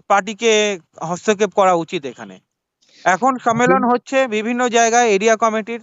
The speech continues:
Speaker 1: চেঞ্জেস হবে, নতুন মুখ আনবে। তবে হ্যাঁ, পার্টি অনেক ভেঙে পড়েছে দক্ষিণ চব্বিশ পরগনায়।
Speaker 2: কিন্তু হ্যাঁ, একটা কথা হচ্ছে দাদা, সাবির হোসেনকে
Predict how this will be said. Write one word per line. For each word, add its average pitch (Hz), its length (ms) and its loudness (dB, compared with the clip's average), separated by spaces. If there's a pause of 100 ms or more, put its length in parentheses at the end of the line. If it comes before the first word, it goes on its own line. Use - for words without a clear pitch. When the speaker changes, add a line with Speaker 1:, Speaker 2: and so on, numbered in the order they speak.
(120)
Speaker 1:
চেঞ্জেস 208 420 0
হবে, 202 320 0
নতুন 190 360 -4
মুখ 208 220 -2
আনবে। 175 320 -2 (640)
তবে 226 240 2
হ্যাঁ, 254 320 0
পার্টি 233 360 0
অনেক 240 240 0
ভেঙে 190 300 -2
পড়েছে 240 340 -2
দক্ষিণ 202 380 -4
চব্বিশ 233 260 -4
পরগনায়। 233 460 0 (800)
Speaker 2:
কিন্তু 147 280 0
হ্যাঁ, 160 220 2
একটা 180 220 -2
কথা 190 200 0
হচ্ছে 190 220 -4
দাদা, 202 160 -2 (160)
সাবির 170 320 -2
হোসেনকে 202 320 0